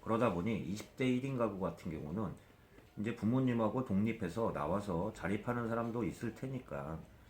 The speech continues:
보통 이, 그, 이 인구 부-, 비중을 보면, 늘어난 인구, 인구 비중을 보면, 특히 연령대별로 조사도 나왔는데요. 오십 대가 가장 많이 늘었고요.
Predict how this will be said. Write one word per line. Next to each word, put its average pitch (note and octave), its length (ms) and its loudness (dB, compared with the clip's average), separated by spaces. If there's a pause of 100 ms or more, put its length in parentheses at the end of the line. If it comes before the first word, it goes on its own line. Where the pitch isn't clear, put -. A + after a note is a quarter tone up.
(340)
보통 B2+ 240 -2
이, A2 260 2 (640)
그, C2+ 380 -4 (100)
이 D3+ 220 0 (140)
인구 F#3+ 800 6
부-, A2+ 260 2
비중을 C3 500 0
보면, F2+ 420 2
늘어난 C#3 400 4
인구, C3 340 2
인구 A#2 280 2
비중을 F#2+ 380 0
보면, D#2 380 -2 (640)
특히 - 540 -2 (480)
연령대별로 D#3 760 6
조사도 A2+ 340 0
나왔는데요. E2+ 600 0
오십 - 340 -2
대가 B2+ 240 2
가장 G#2 340 -2
많이 D#2 260 -2
늘었고요. C#2 560 -4